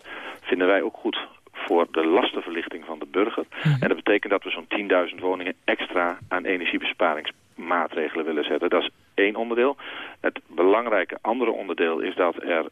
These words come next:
Speaker 1: al bedrijven zijn, eh, bijvoorbeeld uit Amerika, die in, eh, Europa willen landen. We hebben er twee, eh,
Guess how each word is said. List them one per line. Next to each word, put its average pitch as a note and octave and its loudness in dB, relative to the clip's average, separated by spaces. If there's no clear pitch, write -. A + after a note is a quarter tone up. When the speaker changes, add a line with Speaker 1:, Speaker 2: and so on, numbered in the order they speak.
Speaker 1:
al E2 2
bedrijven F#2 0
zijn, D#2 -4
eh, F#2 -8
bijvoorbeeld F#2+ 2
uit D#2+ 2
Amerika, F2+ 2
die E2+ -4
in, E2 -6
eh, D#2+ 0
Europa F#2 2
willen A#2 2
landen. G#2+ 2
We E2+ 0
hebben E2 0
er D2+ -6
twee, F2+ 2
eh, - -6